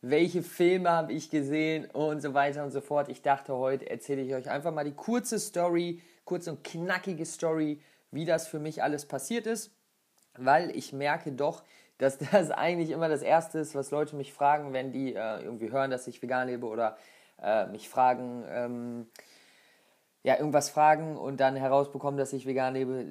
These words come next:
Wie, wie kam das? Warum lebst du vegan? Wa-, wa-, warum macht man sowas? Und, ähm, das, da es ja sehr unterschiedlich ist, äh, wollte ich einfach mal meine Perspektive mit euch teilen und, ähm, ja, einfach mal kurz erklären,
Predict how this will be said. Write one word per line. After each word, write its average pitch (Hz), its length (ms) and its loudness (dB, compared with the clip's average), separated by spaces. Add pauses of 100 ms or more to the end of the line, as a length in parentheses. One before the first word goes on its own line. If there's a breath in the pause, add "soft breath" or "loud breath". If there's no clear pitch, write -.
(120)
Wie, 123 320 -2
wie 120 80 -6
kam 127 260 0
das? - 360 -2 (100)
Warum 120 320 4
lebst 120 240 -2
du 113 40 -4
vegan? 104 300 -4
Wa-, 110 300 2
wa-, 113 220 2
warum 113 180 2
macht 117 240 -2
man 104 140 -8
sowas? 98 340 -10
Und, 110 400 -8
ähm, 110 320 -6 (220)
das, 123 160 0 (160)
da 170 260 8
es 170 180 -6
ja 135 140 2
sehr 131 320 4
unterschiedlich 160 640 -4
ist, 156 380 -4
äh, 123 260 -2
wollte 156 160 -2
ich 180 100 -4
einfach 180 200 -6
mal 180 100 -4
meine 208 300 -2
Perspektive 127 640 -6
mit 120 140 -8
euch 117 160 -2
teilen 139 380 -2 (760)
und, 135 340 -6
ähm, 139 560 -2
ja, 160 400 -2
einfach 139 320 -6
mal 139 180 -4
kurz 139 560 -4 (480 soft breath)
erklären, 120 640 -4